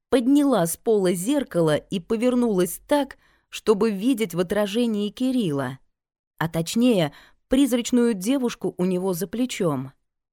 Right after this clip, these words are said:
"Вера", тихо позвала она. Трое живых, находящихся в комнате, удивленно посмотрели на нее,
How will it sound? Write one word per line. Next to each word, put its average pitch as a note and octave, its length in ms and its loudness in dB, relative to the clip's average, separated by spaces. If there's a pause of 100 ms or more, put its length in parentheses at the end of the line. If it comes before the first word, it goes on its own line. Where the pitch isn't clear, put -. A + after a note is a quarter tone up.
(760)
"Вера", D#3 520 -4 (760)
тихо A#3 280 -2
позвала F#3 680 -4
она. F3+ 460 -6 (1200)
Трое A3 280 4
живых, G#3 480 2 (320)
находящихся G#3 880 2
в - 80 -8
комнате, G#3 640 2
удивленно G#3+ 600 0
посмотрели A3 720 0
на G#3 120 0
нее, G#3 580 0